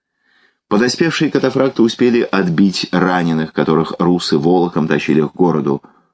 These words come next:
но тело императорского родственника руссы унесли с собой. Стратиоты шептались, что магистр Иоанн потерпел наказание за безумные преступления против христианских храмов. Он ограбил в Мизии многие церкви,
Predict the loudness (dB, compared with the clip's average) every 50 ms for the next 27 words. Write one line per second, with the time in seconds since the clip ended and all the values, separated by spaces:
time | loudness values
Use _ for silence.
0 | _ _ _ _ _ -2 0 0 0 0 0 0 0 2 2 0 0 0 0 0
1 | 0 0 0 0 -2 -2 -4 -4 -4 -2 -2 0 2 2 0 0 0 -2 0 0
2 | 0 0 0 0 -2 -2 -4 -8 _ _ _ -10 -6 -2 0 2 2 0 0 -2
3 | -4 -2 -2 -2 -2 -6 _ _ _ _ -2 0 0 0 -2 -4 -4 -4 -4 -4
4 | -6 -6 -6 -6 -6 -4 -6 -6 -8 _ _ _ _ _ _ _ _ _ _ _
5 | _ _ _ _ _ _ _ _ _ _ _ _ _ _ _ -20 -20 _ _ _
6 | -20 -20 -20 -20 _ _ -6 -2 0 0 2 2 2 2 2 0 -2 -2 -2 -2
7 | -2 0 0 2 0 0 0 -2 0 0 0 2 2 0 0 0 0 -2 0 0
8 | 0 0 0 0 0 0 -2 -4 -4 -8 -16 -20 -20 -20 _ _ -2 0 0 0
9 | 0 0 0 0 0 0 0 0 -2 -2 0 0 0 0 0 -2 -2 -2 0 0
10 | 0 0 0 0 0 2 0 0 0 0 -2 -2 -2 -2 -4 -2 0 0 0 2
11 | 0 0 0 0 -2 0 0 -2 -4 -4 -10 -20 _ _ _ _ -2 0 0 0
12 | 0 -2 -2 -2 0 0 -2 -2 -4 -6 -6 -6 -4 -2 -2 0 0 -2 -4 -6
13 | -10 _ -20 _ _ _ _ _ _ _ _ _ -2 0 0 0 -2 -2 -4 -2
14 | 0 0 0 2 2 0 0 0 -2 -4 -2 0 0 2 2 2 0 0 0 0
15 | 0 -2 -2 -2 -2 -2 -4 -4 -2 -2 -2 -2 -2 -2 -2 -2 -2 -2